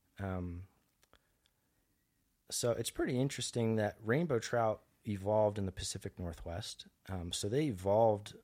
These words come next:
reproductive timing to match the conditions in the Pacific Northwest.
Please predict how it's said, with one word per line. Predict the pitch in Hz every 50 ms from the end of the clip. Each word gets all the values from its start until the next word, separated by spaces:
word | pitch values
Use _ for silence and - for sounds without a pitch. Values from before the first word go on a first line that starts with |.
| - -
reproductive | 104 104 104 - 104 95 98 92 - - 85 -
timing | - - 98 98 98 95 90 85 80
to | - - 95
match | 87 87 90 90 92 87 90 - - - - - - _ _ _ _ _
the | - -
conditions | - 101 95 90 104 104 - - 92 90 87 87
in | 87
the | 85
Pacific | 80 - - - - 92 - - - -
Northwest. | 87 85 85 - - 82 85 110 - - - -